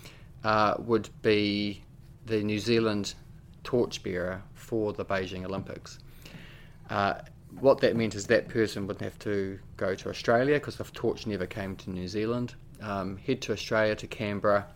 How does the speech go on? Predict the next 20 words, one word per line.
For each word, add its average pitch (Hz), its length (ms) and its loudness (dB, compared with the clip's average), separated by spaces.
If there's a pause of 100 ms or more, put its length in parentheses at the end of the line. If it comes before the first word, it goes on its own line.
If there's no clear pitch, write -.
(400)
and 101 240 -4
participate - 580 -4
in 104 120 -8
the 95 80 -6
torch - 440 -4
relay 95 340 -2
as 90 140 -4
it 67 80 -6
went 95 200 -4
through 92 180 -6
this 95 120 -2
part 92 260 -8
of 80 80 -6
the 90 80 -6
world. 95 380 -2 (640)
Um, 92 340 -4
so 98 340 2
there 90 140 -4
was 98 160 -4
eighty 131 480 4